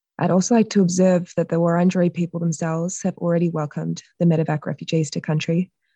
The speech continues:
meaning that in the eyes of this land's sovereigns, they are allowed to be free,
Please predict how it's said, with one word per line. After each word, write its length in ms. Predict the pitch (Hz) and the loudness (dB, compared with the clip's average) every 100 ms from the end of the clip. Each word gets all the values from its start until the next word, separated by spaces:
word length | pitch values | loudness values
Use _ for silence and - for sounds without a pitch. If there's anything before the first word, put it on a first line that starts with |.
| _ _ _ - | _ _ _ 0
meaning 360 | 175 175 180 | 4 6 6
that 240 | 170 160 - | 4 2 0
in 120 | 170 | 0
the 120 | 160 | 2
eyes 280 | 165 165 156 | 0 -2 -4
of 120 | 170 | -8
this 180 | 160 - | -8 -4
land's 220 | 160 151 | -4 -2
sovereigns, 560 | 165 170 165 165 - - | -6 0 2 2 -2 -10
they 120 | 165 156 | -6 -4
are 280 | 160 156 | -2 -2
allowed 240 | 165 160 151 | -2 -2 -6
to 100 | - | -6
be 120 | 156 | -8
free, 340 | - - - | -6 -8 -8